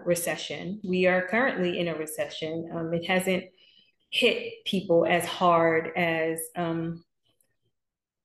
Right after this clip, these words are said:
one would say that it will in the future, but my whole goal here is to help you navigate your way through this recession,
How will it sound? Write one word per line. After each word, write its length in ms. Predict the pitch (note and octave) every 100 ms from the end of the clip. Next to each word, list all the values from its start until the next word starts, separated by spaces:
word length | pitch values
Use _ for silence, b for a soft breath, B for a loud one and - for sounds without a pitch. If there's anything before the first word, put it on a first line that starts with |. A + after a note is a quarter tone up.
| _ _ -
one 400 | G#3 A3 A3+ G#3
would 140 | G#3
say 560 | - - G3+ F3+ F3 E3+
that 180 | E3+
it 200 | E3+ E3+
will 360 | F3+ F3+ E3 E3
in 160 | E3+ E3
the 160 | D#3+
future, 580 | - E3+ E3 E3+ E3 E3
but 340 | E3+ E3+ E3 - B B -
my 180 | F#3+ F#3+
whole 300 | G3+ G3+ F3+
goal 360 | F3 E3+ E3+ E3+
here 240 | E3 E3
is 300 | E3 F3 E3+
to 100 | -
help 420 | E3+ - G#3 G#3 F#3+
you 480 | F3 D#3+ D#3+ D#3+ -
navigate 580 | F3 E3+ F3 E3+ E3 E3
your 240 | E3 D#3+
way 260 | D#3 D#3 D#3
through 180 | B3+ D4+
this 220 | C#4 C#4
recession, 720 | G3 - D#3 - D3+ D#3 E3